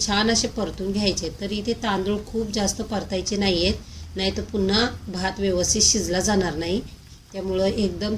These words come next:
थोडेसे एक मिनटं एवढे परतून घ्यायचे. तर आता छान परतून झाल्याच्या नंतर जेव-, ज्या पेल्याने मी तांदूळ घेतले होते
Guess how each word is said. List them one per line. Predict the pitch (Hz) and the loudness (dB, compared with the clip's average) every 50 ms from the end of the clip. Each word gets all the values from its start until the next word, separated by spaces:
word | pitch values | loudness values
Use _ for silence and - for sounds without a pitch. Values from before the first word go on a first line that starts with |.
| - | -4
थोडेसे | - 220 196 185 180 175 165 - 220 233 277 - - - - - - - - - | -2 -2 -2 0 0 0 0 2 2 2 0 0 -6 -12 -18 -20 -20 -20 -16 -8
एक | 196 214 226 - 240 | -2 -2 -2 0 2
मिनटं | 226 208 196 180 190 | 2 2 2 2 2
एवढे | 185 180 175 175 185 | 2 2 2 2 0
परतून | 185 - 185 160 - - 175 170 170 | 0 0 -4 -4 -4 -6 -6 -6 -4
घ्यायचे. | 185 185 175 151 - 175 165 165 - - - - - - - - - | -4 -4 -4 -4 -4 -6 -6 -8 -10 -16 -16 -16 -16 -18 -16 -10 -6
तर | 208 | -4
आता | 208 202 - 214 196 - | -2 -2 -2 0 -2 2
छान | 220 208 214 233 | 2 2 2 2
परतून | - 240 220 190 - - 202 202 | 0 0 -2 -2 -2 -4 -4 -2
झाल्याच्या | 208 226 208 208 202 190 - 190 | 0 0 2 2 0 2 2 0
नंतर | 185 190 175 160 - 190 202 220 - - - - - - - - 180 | 0 0 0 -2 -2 -2 -2 -4 -4 -10 -16 -18 -18 -18 -14 -8 -2
जेव-, | 196 220 220 214 233 | 0 2 2 2 2
ज्या | 220 185 226 240 | 2 2 2 2
पेल्याने | 233 - 233 226 220 220 220 226 | 2 2 2 4 6 6 6 6
मी | 220 226 | 4 4
तांदूळ | 220 - 226 202 196 190 196 202 208 | 2 2 2 2 4 4 6 6 6
घेतले | 202 226 214 220 190 185 180 | 6 4 4 4 2 0 0
होते | 175 - 180 190 | 0 0 -2 -2